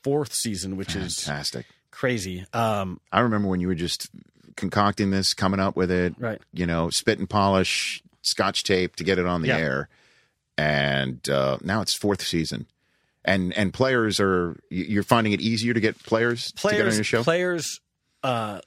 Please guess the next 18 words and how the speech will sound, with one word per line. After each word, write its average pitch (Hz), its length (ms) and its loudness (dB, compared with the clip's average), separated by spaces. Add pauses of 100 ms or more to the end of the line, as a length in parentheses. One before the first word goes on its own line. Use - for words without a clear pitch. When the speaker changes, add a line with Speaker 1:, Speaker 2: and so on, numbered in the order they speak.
(320)
Speaker 1:
really, 139 340 -2
really 123 220 -2
wanna 107 200 -6
be 98 120 -6
on 98 80 -6
the 90 60 -10
show. 95 220 -6
And 117 240 0
it's, 110 160 -4
Speaker 2:
How 85 140 -2
great - 200 2
Speaker 1:
and 147 80 2
Speaker 2:
is 143 60 0
Speaker 1:
we're 175 60 2
Speaker 2:
that? - 60 0
Speaker 1:
talking 180 160 2
about, 156 140 0
like, 127 220 -4